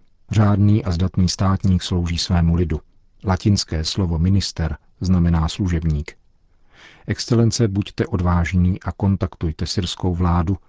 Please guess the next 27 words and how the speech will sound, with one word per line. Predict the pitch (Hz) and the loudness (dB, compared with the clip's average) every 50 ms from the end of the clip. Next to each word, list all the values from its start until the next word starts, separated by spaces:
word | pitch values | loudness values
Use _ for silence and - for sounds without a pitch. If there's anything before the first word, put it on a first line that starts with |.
| _ - - - - | _ -20 -20 -12 -6
obnovte | - 107 87 98 95 92 - - - 92 | -4 0 2 2 2 0 0 -2 -4 -4
diplomatické | 87 87 - 95 87 87 85 - 85 - - - 92 85 | -4 -2 -2 0 0 0 0 0 -4 -6 -4 -4 -4 -4
vztahy | 80 - - - - 82 80 92 95 - - - - - - _ | -4 -4 -6 -4 -2 -2 0 0 -2 -4 -6 -12 -20 -20 -20 _
a | - 101 | -2 0
neprodleně | 92 92 90 - - 107 107 104 107 107 107 104 | 0 0 0 0 -2 0 0 2 2 2 2 2
zrušte | 98 87 92 92 - - - - 87 | 0 0 0 -2 -2 -4 -6 -6 -6
všechny | - - - 101 - - 110 | -4 -4 -4 -4 -2 0 -2
sankce | 98 - - 98 92 92 - - 87 | 0 0 0 0 0 0 -2 -4 -4
proti | - - 87 - - | -2 -4 -4 -4 -4
syrskému | 85 - 101 90 - - - 104 95 92 92 90 | -4 -4 -4 -4 -4 -4 -2 -2 0 2 2 2
lidu, | 92 95 82 85 80 - _ - - _ - _ - - | 2 0 0 -2 -4 -6 _ -18 -20 _ -20 _ -8 -2
protože | 107 104 98 - 110 98 101 | -2 0 0 0 0 2 2
nejsou | 101 101 95 - - 104 95 | 2 2 0 0 0 0 0
ničím | 90 87 95 95 - - 87 82 | 2 2 2 0 0 0 0 0
jiným | 82 90 95 101 107 101 | 2 2 2 2 2 2
než | 90 92 92 - - - - | 2 0 0 -2 -6 -8 -10
ekonomickým | 95 - - 98 95 92 92 92 - - - 92 85 80 | -6 -2 0 0 2 2 2 0 -2 -4 -2 -2 -2 0
terorismem. | - 87 82 82 80 80 76 73 80 78 78 80 78 - - _ _ _ _ _ _ _ _ _ - - - - - | 0 -2 -2 0 -2 -2 -2 -2 -2 -2 0 -2 -2 -4 -8 _ _ _ _ _ _ _ _ _ -20 -20 -20 -10 -4
Nabídněte | 110 104 90 101 107 101 110 117 - - 110 | -2 0 0 0 0 2 0 2 2 2 4
jménem | 107 107 107 104 110 110 101 98 | 4 4 4 4 4 2 2 2
belgického | 92 92 92 87 98 90 - - - 92 87 90 | 2 0 0 -2 -2 -4 -4 -4 -2 -2 0 0
lidu | 90 92 87 90 82 | 0 0 0 0 -2
velkoryse | 85 87 82 - - 92 90 85 - - 82 | -2 -2 -2 -2 -2 -2 -2 -2 -4 -4 -6
svoji | - - 87 85 80 | -6 -4 -2 -2 -4
pomoc | - - 98 87 95 98 - - - | -2 -2 0 0 0 0 -2 -4 -8
a | 95 | -8
podporu. | - - 90 - - - 90 85 80 76 | -6 -6 -8 -8 -6 -6 -4 -4 -4 -4